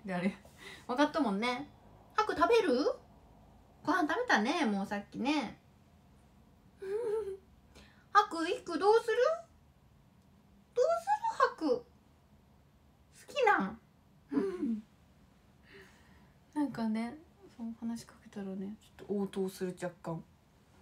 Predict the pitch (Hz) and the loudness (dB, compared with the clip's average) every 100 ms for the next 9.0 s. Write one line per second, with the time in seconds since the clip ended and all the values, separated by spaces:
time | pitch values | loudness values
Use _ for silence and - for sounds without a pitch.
0 | - - _ - - _ 202 214 214 196 | -20 -20 _ -20 -20 _ -4 -4 -2 -4
1 | 190 - - 185 - - - - - - | -6 -12 -18 -18 -18 -20 -20 -20 -20 -20
2 | - _ - - 202 190 175 - - - | -20 _ -18 -12 -8 -8 -12 -18 -20 -20
3 | - 220 - 214 - - - - - - | -20 -20 -20 -20 -20 -18 -16 -14 -14 -16
4 | - - - _ _ - - - - - | -20 -20 -20 _ _ -20 -20 -20 -20 -20
5 | - - 269 233 233 202 180 175 180 233 | -12 4 6 6 4 2 -2 -2 -2 -2
6 | - _ _ _ _ _ - 220 208 190 | -4 _ _ _ _ _ -6 0 0 0
7 | 185 247 381 381 381 - - - - _ | -4 -2 0 -2 -4 -12 -20 -20 -20 _
8 | _ _ _ - _ - 359 370 349 311 | _ _ _ -20 _ -2 -2 -2 -4 -4